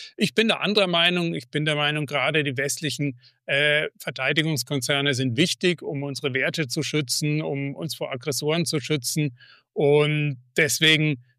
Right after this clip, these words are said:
bin ich schon der Meinung, dass Verteidigung in jedes gut diversifizierte Depot gehört. Bei Lockheed Martin gibt's natürlich, äh, mit dem Golden Dome-Projekt von Donald Trump noch einen zusätzlichen Wachstumstreiber. Er will ja einen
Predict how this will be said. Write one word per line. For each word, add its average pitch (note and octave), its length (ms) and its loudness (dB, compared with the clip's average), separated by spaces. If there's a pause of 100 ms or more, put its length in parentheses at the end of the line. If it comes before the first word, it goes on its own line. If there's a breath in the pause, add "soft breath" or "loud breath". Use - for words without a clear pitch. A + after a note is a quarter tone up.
bin D3+ 120 2
ich D3 120 2
schon E3+ 200 2
der F3+ 120 4
Meinung, D#3 400 2
dass C#3+ 220 2
Verteidigung D#3 840 2
in D3 100 -4
jedes C#3+ 460 2
gut D#3+ 260 0
diversifizierte D3 920 2 (420 soft breath)
Depot D3+ 400 2
gehört. F3+ 480 4 (400)
Bei E3 80 -2
Lockheed D#3 320 0
Martin E3 500 2 (800)
gibt's D3 240 0
natürlich, D#3 580 4 (340 soft breath)
äh, C#3+ 300 4
mit E3 240 -2
dem D3+ 120 0
Golden D#3+ 340 2
Dome-Projekt F#3 760 2
von E3+ 160 -4
Donald F3+ 260 -2
Trump F3+ 300 -4
noch F3+ 120 -6
einen E3+ 160 -6
zusätzlichen E3+ 540 -4
Wachstumstreiber. D#3 1040 -2
Er C#3+ 140 -4
will D#3 140 2
ja D#3 180 2
einen C#3+ 340 -4